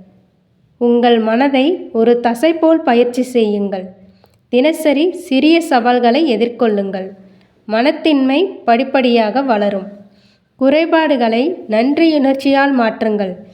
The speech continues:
இல்லாததை நினைப்பதை விட இருப்பதற்கு நன்றி செலுத்துங்கள். நேர்மறை சிந்தனை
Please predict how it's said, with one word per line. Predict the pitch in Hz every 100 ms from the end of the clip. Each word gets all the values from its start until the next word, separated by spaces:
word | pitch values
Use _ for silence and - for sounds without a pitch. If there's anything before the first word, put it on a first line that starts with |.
| _ _ _ 226
இல்லாததை | 240 277 311 320 302 294
நினைப்பதை | 277 247 254 247 247 240
விட | 214 202 294 392 -
இருப்பதற்கு | 220 254 - 294 285 294 330
நன்றி | 311 220 226 269
செலுத்துங்கள். | - 214 208 - 196 185 175 - _ _ _ _
நேர்மறை | 208 233 285 311 311 294
சிந்தனை | 285 247 220 220 240